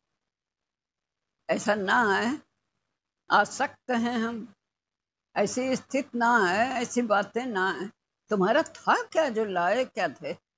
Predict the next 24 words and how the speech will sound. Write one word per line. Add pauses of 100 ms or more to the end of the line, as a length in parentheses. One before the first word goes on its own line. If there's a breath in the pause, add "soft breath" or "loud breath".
(420)
नंगे
आए
थे, (580)
ये
किसी
ने
दिया,
हमने
बना
लिया,
मेरा,
मेरे
नाम,
मेरे
नाम, (160)
मेरे
नाम। (760)
काम
न
करो,
ऐसा
नहीं
कह
रहे।